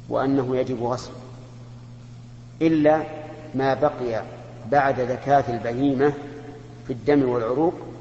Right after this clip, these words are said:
فإنه طاهر وليس بنجس، لأنه، لأنه بقي بعد أن كانت الذبيحة حلالا. و-، وينبغي أن نفصل، فنقول مثلًا:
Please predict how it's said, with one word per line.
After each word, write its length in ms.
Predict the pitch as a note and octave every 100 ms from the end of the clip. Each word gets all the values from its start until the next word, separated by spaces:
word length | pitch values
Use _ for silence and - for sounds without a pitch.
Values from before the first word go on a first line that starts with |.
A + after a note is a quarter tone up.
| - - - - -
فإنه 400 | C3 C3+ A#2+ B2
طاهر 280 | C3 B2 - - - - - - - - - - - - - -
وليس 240 | C3 B2+
بنجس، 500 | B2 C3 B2 - - - - - - - - - - - - - - - - - - - - C#3
لأنه، 520 | C#3 D3+ D3 E3 F#3 - - - - - - B2 C3+ B2+ C3
لأنه 440 | C#3 D#3 C#3+ C#3
بقي 360 | A#2 - C#3+ C3+
بعد 260 | D3+ D3+
أن 180 | C3+ B2+
كانت 260 | D3 C#3 A#2 A2+
الذبيحة 340 | B2 C#3 C3 B2+ A#2
حلالا. 320 | C3+ C3 A2 F#2 - - - - - - - - - - - - - - - - - -
و-، 260 | C#3 B2+
وينبغي 400 | D#3 F3+ - D3
أن 80 | C#3
نفصل، 360 | C3+ C#3+ - - - - -
فنقول 400 | C3+ C3+ D#3 C3+
مثلًا: 380 | C#3+ C3 C3+